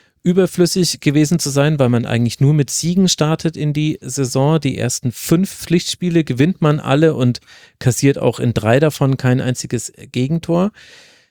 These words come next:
Aber wir haben eben dann schon bald gesehen, als es dann in die regulären Gruppenphasenspiele reinging, dass die Taktik von Frank Schmidt ganz offensichtlich eben eine hohe Rotation war. Und da könnte man jetzt ja auch,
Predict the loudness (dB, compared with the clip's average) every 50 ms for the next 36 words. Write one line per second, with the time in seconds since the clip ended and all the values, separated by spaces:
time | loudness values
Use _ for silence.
0 | _ _ _ _ _ _ _ _ -4 0 2 2 4 4 4 2 2 0 -4 _
1 | -8 -2 0 2 2 2 0 0 0 0 2 2 2 2 2 2 0 2 0 0
2 | 0 -4 -8 -4 0 2 2 2 2 0 0 -2 -2 0 0 0 2 2 2 0
3 | 0 -2 -4 -4 -4 -2 0 0 0 0 0 0 2 2 2 2 2 2 2 2
4 | 2 4 4 2 4 2 2 0 -2 -4 -2 -2 -4 -2 0 0 0 0 0 -2
5 | -2 -2 -2 -4 -6 -8 -10 -4 0 2 2 4 4 4 2 4 2 2 2 2
6 | 2 2 2 2 2 2 0 _ -8 -20 _ _ 0 0 0 0 -4 -4 -2 -2
7 | 0 0 0 -2 -2 0 -4 -4 -2 0 -2 -2 -2 0 -2 -4 -4 -4 -4 -2
8 | 0 0 0 2 0 0 0 0 -2 -6 -6 -4 -2 -2 -4 -4 -4 -10 -12 -8
9 | -4 -2 0 2 2 2 2 2 0 -2 -6 -2 2 2 4 4 4 4 2 0
10 | 0 2 0 -2 -2 0 0 2 2 2 2 0 -2 -4 -6 -6 -12 _ -20 -20
11 | -20 -20 _ _ _ _ 0 0 0 0 -2 -10 _ _ _ _ _ _ _ -4
12 | 0 0 0 2 0 0 0 2 0 2 4 4 2 0 0 0 0 0 2 4
13 | 4 4 4 2 0 -4 -16